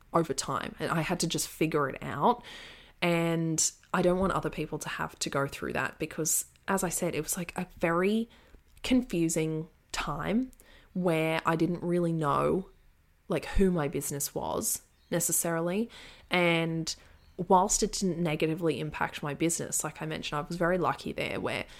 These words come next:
it didn't negatively impact me too much, but the, the amount of confusion, the amount of time spent you know, trying a million different things, the amount of time spent trying to come up with content ideas,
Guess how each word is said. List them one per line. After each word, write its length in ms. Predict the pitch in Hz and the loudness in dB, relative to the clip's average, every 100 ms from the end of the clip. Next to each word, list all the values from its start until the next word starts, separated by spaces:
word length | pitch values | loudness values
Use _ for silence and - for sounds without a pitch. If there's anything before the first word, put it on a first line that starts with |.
| - - | -20 -6
it 140 | 196 | -6
didn't 260 | - 170 151 | 0 0 0
negatively 500 | 160 156 156 156 143 | -2 0 -2 -2 -4
impact 440 | 151 - 131 - | -6 -6 -6 -6
me 140 | 156 151 | -8 -6
too 240 | - - 185 | -4 0 0
much, 440 | 143 240 - - - | 2 0 0 -2 2
but 280 | 190 - - | 2 2 0
the, 160 | 185 170 | 0 0
the 140 | 208 | 2
amount 200 | 214 233 | 2 2
of 80 | 233 | 0
confusion, 580 | - 233 - 196 190 180 | 0 -2 2 2 2 0
the 100 | 170 | 0
amount 220 | 170 202 | 0 0
of 80 | 220 | -2
time 400 | - 170 170 175 | -2 2 2 4
spent 500 | - - 165 165 - - - - - | 2 2 0 0 -2 -4 -18 -18 -4
you 60 | 180 | 0
know, 80 | 151 | 0
trying 480 | - - 175 180 | 4 6 6 4
a 40 | 185 | 4
million 300 | 185 180 180 | 2 2 2
different 300 | 175 180 175 | 0 -2 -4
things, 320 | 156 147 151 | -4 -2 -2
the 80 | 165 | 0
amount 180 | 160 170 | 0 -2
of 80 | |
time 320 | - - 170 151 | -4 -2 -2 -2
spent 240 | - 160 | -4 -8
trying 160 | - 170 | -6 -6
to 80 | |
come 180 | 156 - | -4 -4
up 60 | 165 | -4
with 140 | 185 | -6
content 400 | - 160 156 160 | -4 -4 -2 -4
ideas, 680 | 160 156 156 156 143 170 | -4 -4 -2 -2 -2 -2